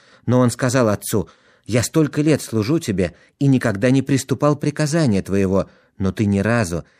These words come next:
не дал мне и козленка, чтобы мне повеселиться с друзьями моими. А когда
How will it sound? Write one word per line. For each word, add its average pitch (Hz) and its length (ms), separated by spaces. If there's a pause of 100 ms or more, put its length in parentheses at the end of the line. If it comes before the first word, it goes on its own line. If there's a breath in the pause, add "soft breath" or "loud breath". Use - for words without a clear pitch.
(140 soft breath)
не 110 140
дал 127 200
мне 127 240
и - 20
козленка, 123 640
чтобы 95 300
мне 104 160
повеселиться 92 760 (160 soft breath)
с 95 100
друзьями 110 580
моими. 85 520 (600)
А 95 120
когда 87 520